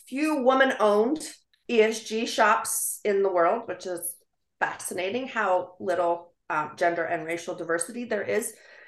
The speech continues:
in asset management ownership. Um,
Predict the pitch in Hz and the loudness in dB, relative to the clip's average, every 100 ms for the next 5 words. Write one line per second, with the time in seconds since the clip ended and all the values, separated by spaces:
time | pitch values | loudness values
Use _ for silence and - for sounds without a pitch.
0 | - - 208 196 202 240 - 196 190 - | -6 0 2 4 4 2 0 -2 -2 -4
1 | 190 185 190 196 226 381 - - _ _ | -6 -2 0 0 -2 -4 -6 -14 _ _
2 | _ - 214 214 208 208 214 | _ 6 8 10 8 8 4